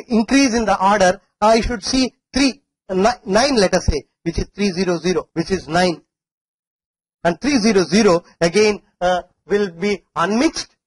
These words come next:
because one is odd, another is even, and when I add all of them, it is again odd, so this is also not there. Like this, I can find out from each of them what is there, what is not there.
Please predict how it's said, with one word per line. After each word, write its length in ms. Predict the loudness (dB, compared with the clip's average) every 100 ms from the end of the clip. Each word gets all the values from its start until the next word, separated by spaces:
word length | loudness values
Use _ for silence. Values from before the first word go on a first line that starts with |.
| _ -2
because 220 | 0 2
one 160 | 0 0
is 200 | -4 -2
odd, 320 | 0 2 2 -4 _ -6
another 280 | -4 -2 -4
is 180 | -4 -4
even, 300 | 0 0 -2 _ -8
and 120 | -4
when 140 | -4 -2
I 60 |
add 280 | 0 2 2
all 140 | 2
of 140 | 0 -2
them, 180 | -4 -6 _
it 140 | -10 -6
is 100 | -4
again 320 | -2 0 2
odd, 300 | 4 2 0 -4 _
so 160 | -10 -10
this 240 | -10 -12
is 80 | -8
also 340 | -8 -8 -12
not 240 | -14 -16 -20 -20
there. 160 | -12 -2
Like 220 | 0 0
this, 200 | -2 -4 _ -6
I 120 | -4
can 180 | -4 -6
find 320 | -2 -2 0
out 220 | -2 -2
from 160 | -6 -8
each 460 | -6 -2 -2 -2 -4
of 160 | -6
them 160 | -6 -8
what 200 | -8 -6
is 140 | -6 -2
there, 180 | -2
what 140 | -2 -6
is 120 | -10
not 220 | -8 -8 -6
there. 200 | -8